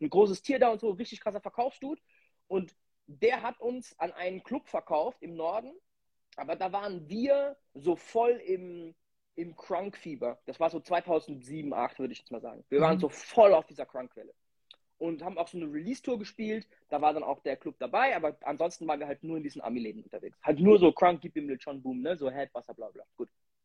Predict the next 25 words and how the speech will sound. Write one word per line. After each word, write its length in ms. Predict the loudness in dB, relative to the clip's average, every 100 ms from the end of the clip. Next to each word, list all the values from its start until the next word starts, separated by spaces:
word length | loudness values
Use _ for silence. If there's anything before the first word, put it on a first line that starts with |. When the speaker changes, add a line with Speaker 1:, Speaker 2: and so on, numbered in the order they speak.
| _
Speaker 2:
Mhm. 220 | -12 -12 -12 _ _ _ _ _ _ 2
Speaker 1:
Und 280 | 2 2 0
wir 180 | 0 2
haben 240 | 0 -4
ein 240 | -8 -8 -6
Mixtape 480 | -8 -8 -8 -6
auch 180 | -4 -6
gemacht, 360 | -6 -8 -8 _ -20 _
für 180 | -10 -4
alle, 180 | -4 -4
die 60 |
sich 80 | -8
noch 140 | -12 -10
an 80 |
diese 200 | -10 -6
Altzeit 280 | -6 -6 -8
erinnern. 260 | -6 -6 -8
Das 160 | -8
war 160 | -6 -6 -8 _
Club 220 | -4 -4 _
Bangers 400 | -2 0 -2 -2
Volume 300 | 0 0 -2
zwei, 240 | -4 -2 -2
diese 200 | -6 -4
rote. 400 | 0 0 -2